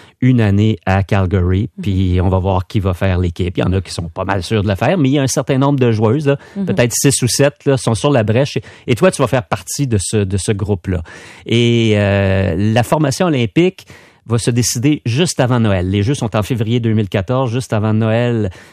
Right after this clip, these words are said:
Speaker 1: euh, deux mille treize, on va vous annoncer si après les matchs, les tournois, les entraînements, si vous faites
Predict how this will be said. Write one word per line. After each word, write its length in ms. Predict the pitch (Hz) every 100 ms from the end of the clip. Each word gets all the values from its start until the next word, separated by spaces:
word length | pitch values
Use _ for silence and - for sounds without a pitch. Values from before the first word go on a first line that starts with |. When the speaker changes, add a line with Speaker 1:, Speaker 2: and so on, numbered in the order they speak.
| - 92
Speaker 1:
euh, 340 | 98 92 95
deux 140 | 90 113
mille 180 | 110
treize, 400 | 87 110 120 107 -
on 120 | 110
va 140 | 104
vous 180 | 110 107
annoncer 460 | 107 101 95 - 113
si 300 | - - 117
après 320 | 95 110 104
les 180 | 98 87
matchs, 380 | 107 127 120 -
les 80 | 95
tournois, 440 | 101 98 127 131
les 200 | 110 104
entraînements, 440 | 107 104 95 113 123
si 200 | - 123
vous 160 | 101
faites 300 | 92 123 120